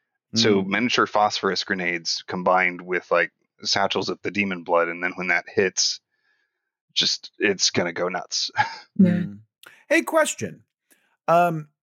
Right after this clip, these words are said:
Speaker 2: what happens if, like, a non-blooded person is hit with this stuff, does it cause, like, a kind of fiend-blooded, like,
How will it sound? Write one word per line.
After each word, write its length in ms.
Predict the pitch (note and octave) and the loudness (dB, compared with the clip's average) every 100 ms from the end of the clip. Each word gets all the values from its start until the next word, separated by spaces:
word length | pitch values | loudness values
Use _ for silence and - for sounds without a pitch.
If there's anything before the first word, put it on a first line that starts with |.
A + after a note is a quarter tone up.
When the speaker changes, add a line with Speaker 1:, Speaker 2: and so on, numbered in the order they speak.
| _ | _
Speaker 2:
what 160 | G#3+ C4 | 0 4
happens 440 | F4 F4+ C#4+ G3+ | 4 2 -2 2
if, 220 | G3+ E3+ | 0 0
like, 360 | F#3 E3+ D3+ - D#3 | 4 4 4 -4 -4
a 200 | C#3+ C3 | -2 -2
non-blooded 1500 | B2 B2+ C3 C3+ C3 B2+ B2 _ A#2 A2 B2 C3 B2+ A#2+ G#2+ | -2 0 0 0 -2 -4 -8 _ -14 -4 2 4 4 0 -4
person 460 | B2 B2 - B2 A#2 | -2 -2 0 -2 -2
is 320 | G#2+ - - _ _ _ _ _ | -4 -10 -12 _ _ _ _ _
hit 240 | G2+ D3 | -2 0
with 160 | B2+ G2+ | 0 -6
this 160 | G2 - | -6 -4
stuff, 260 | G#2+ G2 | -2 0
does 180 | C#3 B2+ | 0 2
it 180 | D3+ - | 0 0
cause, 440 | C3 B2 C#3+ B2+ | 2 4 4 4
like, 200 | C3 A2+ | 0 -2
a 60 | A2+ | -6
kind 280 | B2+ A#2 A#2 | -6 -4 -6
of 120 | G#2+ | -8
fiend-blooded, 800 | - A#2 A2+ G2+ A#2+ A#2 A2+ - | -8 -8 -6 -6 -2 -2 -4 -4
like, 180 | A#2 | -4